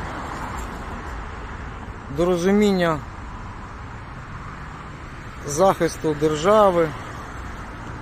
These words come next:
до поваги до військових. Але якщо це він, то ця потвора гірша за всіх. Бо ця потвора ніколи не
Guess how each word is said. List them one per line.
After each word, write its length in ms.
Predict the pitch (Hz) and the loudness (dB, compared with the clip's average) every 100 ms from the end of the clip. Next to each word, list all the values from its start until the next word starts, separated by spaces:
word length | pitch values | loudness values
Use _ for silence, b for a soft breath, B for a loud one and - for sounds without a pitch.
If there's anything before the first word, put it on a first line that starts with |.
| - - - - - - | -10 -10 -10 -10 -8 0
до 100 | 165 | 0
поваги 720 | - 190 190 202 196 165 151 127 - - - 143 | 4 8 10 12 12 10 6 4 -6 -6 -6 2
до 100 | 165 | 4
військових. 720 | 170 165 - 214 208 180 156 - - - - - - - - - - - - - - - | 4 2 6 10 10 10 6 2 -6 -8 -8 -8 -8 -8 -10 -10 -10 -10 -12 -12 -10 2
Але 180 | 165 220 | 8 8
якщо 240 | 214 233 | 8 4
це 160 | - 220 | 6 6
він, 300 | 247 262 208 - | 8 6 4 2
то 260 | 185 185 180 | 4 4 4
ця 120 | 226 | 2
потвора 400 | 220 208 214 208 | 2 2 6 6
гірша 320 | 180 202 - | 6 4 2
за 100 | 170 | 0
всіх. 280 | 170 - 113 - - - - - - - - - - | 0 0 -4 -6 -14 -14 -14 -14 -14 -14 -14 -14 -10
Бо 300 | 135 175 202 | 4 8 8
ця 180 | 190 233 | 8 4
потвора 400 | 220 208 202 196 | 4 2 6 6
ніколи 500 | 196 196 220 196 175 - | 4 6 8 8 4 0
не 480 | 156 175 175 170 160 | -2 2 4 4 2